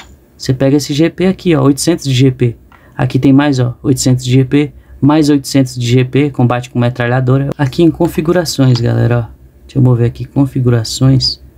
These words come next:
Aqui em cima, ó, nessa catraquinha. Clicou. Aqui tem gráfico, eu coloquei modo de jogo performance. É, ele vem em qualidade, tá, galera? Vocês podem pôr performance. Olha lá,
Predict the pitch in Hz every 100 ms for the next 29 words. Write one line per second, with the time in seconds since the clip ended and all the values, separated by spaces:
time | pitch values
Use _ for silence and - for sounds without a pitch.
0 | - _ - 127 127 120 117 - 139 123
1 | 120 120 123 123 117 113 - 139 127 -
2 | - _ _ - - - 135 127 - 135
3 | 170 185 _ - - - - - - -
4 | - 127 127 127 135 135 151 156 165 156
5 | 135 139 135 131 139 135 131 127 139 135
6 | 151 151 - 135 131 131 - 127 - -
7 | 123 117 127 143 147 151 151 170 190 143
8 | 139 123 135 139 135 120 113 127 131 139
9 | 135 143 156 - _ _ _ - 143 135
10 | 151 151 147 127 - 127 _ _ - -
11 | _ 135 120 110